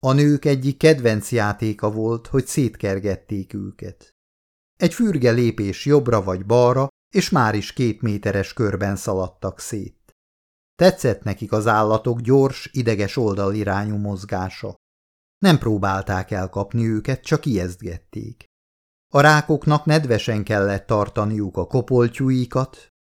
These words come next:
úgyhogy nappal mélyen belefúrták magukat a vizes homokba, és éjjel vagy borult, esős időben vadásztak.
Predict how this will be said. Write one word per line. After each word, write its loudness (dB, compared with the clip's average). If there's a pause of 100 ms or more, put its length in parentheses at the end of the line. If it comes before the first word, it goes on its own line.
úgyhogy 2
nappal 4
mélyen 2
belefúrták -2
magukat -2
a -2
vizes -4
homokba, -2 (360)
és -2
éjjel 4
vagy -2
borult, 2
esős -4
időben -2
vadásztak. -8